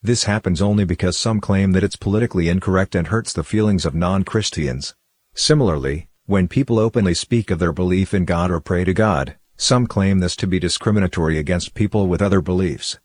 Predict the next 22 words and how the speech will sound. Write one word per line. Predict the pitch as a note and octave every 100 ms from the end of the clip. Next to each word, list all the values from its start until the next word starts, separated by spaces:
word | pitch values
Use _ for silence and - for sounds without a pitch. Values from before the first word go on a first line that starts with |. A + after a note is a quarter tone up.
| _
including | A2+ G#2 - A#2+ G#2
non-believers. | G2+ G2+ G#2 G#2+ A2+ D2 G#1 - - _ _ _ -
The | G2+
fact | - B2 C3 D#2+
is, | C2 A#1+ - _ -
all | G#2+ A2
people | - G#2+ E2 D2
are | D#2+
allowed | D#2+ E2+ E2+
to | G2
express | F2+ - - G#2+ -
their | F#2+
beliefs, | E2+ F#2 F#2 D2+ - - _ -
including | G#2+ - C3+ A2+
respect | F#2 F2 - A#2 -
for | G2+
their | F2+
gods, | E2 G2 E2 B1 - - _
in | G#2+
their | G2 F#2
own | G#2 A2
ways, | F#2+ G#2 A#1 -